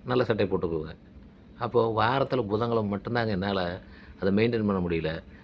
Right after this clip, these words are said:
அதனால அதை இன் பண்றேன். மத்த நாலு நாள் இன் பண்ணிக்கிறேன். புதன்கிழமை நான் இன் பண்ணாம வரேன் அப்படின்னு சொன்னான் பாருங்க. ஆசிரியர்,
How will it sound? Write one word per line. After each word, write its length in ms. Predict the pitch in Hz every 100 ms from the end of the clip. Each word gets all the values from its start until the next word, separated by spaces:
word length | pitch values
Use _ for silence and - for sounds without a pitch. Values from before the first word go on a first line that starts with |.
| -
அதனால 240 | 87 113 143
அதை 120 | 123
இன் 100 | 135
பண்றேன். 320 | 127 101 95 - - - - - -
மத்த 320 | 98 104 117
நாலு 200 | 110 113
நாள் 100 | 127
இன் 180 | 113 110
பண்ணிக்கிறேன். 420 | 104 87 87 101 - - - - -
புதன்கிழமை 400 | - 123 127 117
நான் 100 | 123
இன் 180 | 101 107
பண்ணாம 300 | 107 101 95
வரேன் 100 | 90
அப்படின்னு 180 | 87 90
சொன்னான் 300 | 85 85 85
பாருங்க. 360 | 82 80 80 78 - - - - - - -
ஆசிரியர், 800 | 98 113 113 101 92 87 85